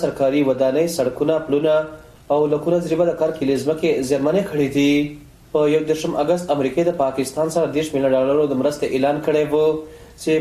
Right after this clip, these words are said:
پاکستاني شپږ اعشاریه پنځه شپېته اربه روپۍ ترې ځوړې شي. امریکا ویلي په دغو مرستو کې خوراکي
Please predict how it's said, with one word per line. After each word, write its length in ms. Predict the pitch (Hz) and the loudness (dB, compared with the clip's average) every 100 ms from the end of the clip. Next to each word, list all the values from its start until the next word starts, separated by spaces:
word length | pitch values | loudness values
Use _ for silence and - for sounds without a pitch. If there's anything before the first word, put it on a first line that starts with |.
| 156 | 2
پاکستاني 480 | 143 147 156 147 170 160 | 0 -2 -2 0 0 0
شپږ 180 | - 160 139 | -2 -2 -4
اعشاریه 340 | 131 151 151 160 | -2 0 2 0
پنځه 240 | 147 131 160 170 | 0 0 0 0
شپېته 220 | 131 135 139 135 | -2 0 2 2
اربه 180 | 131 131 | 2 0
روپۍ 180 | 131 156 | 0 0
ترې 140 | 143 135 | 0 0
ځوړې 280 | 180 190 139 131 | 0 2 0 0
شي. 200 | - 143 143 143 - - - - | 0 2 2 -2 -10 -20 -8 -2
امریکا 320 | 151 156 156 160 156 | 0 0 0 0 2
ویلي 180 | 165 175 | 2 2
په 80 | 175 | 2
دغو 140 | 151 143 | 0 2
مرستو 260 | 143 160 170 | 2 0 -2
کې 160 | 170 | -2
خوراکي 400 | 151 135 131 156 | 0 0 0 -4